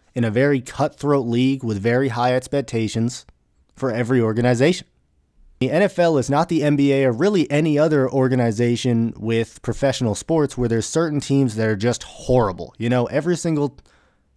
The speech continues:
league has teams that are just bad, but teams like the Redskins, the Dolphins, these really bad teams, they're not really that bad. They still have their weeks where they play great.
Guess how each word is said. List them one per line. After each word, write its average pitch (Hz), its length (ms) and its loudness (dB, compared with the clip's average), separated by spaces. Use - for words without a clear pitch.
league 127 400 2
has 110 180 -2
teams 131 300 0
that 113 120 0
are 101 120 -2
just 101 420 -4
bad, 104 420 -4
but 120 160 -6
teams 156 260 -4
like 135 120 -4
the 107 120 -4
Redskins, 151 640 -2
the 104 100 -6
Dolphins, 139 800 0
these 113 180 -2
really 175 260 4
bad 131 380 -2
teams, 156 240 -2
they're 123 100 0
not 160 320 -2
really 151 280 0
that 104 380 -2
bad. 117 320 0
They 107 80 -4
still 185 260 -2
have 175 140 0
their 131 100 0
weeks 117 280 -2
where 120 80 -4
they 110 120 0
play 101 220 -6
great. 120 420 -2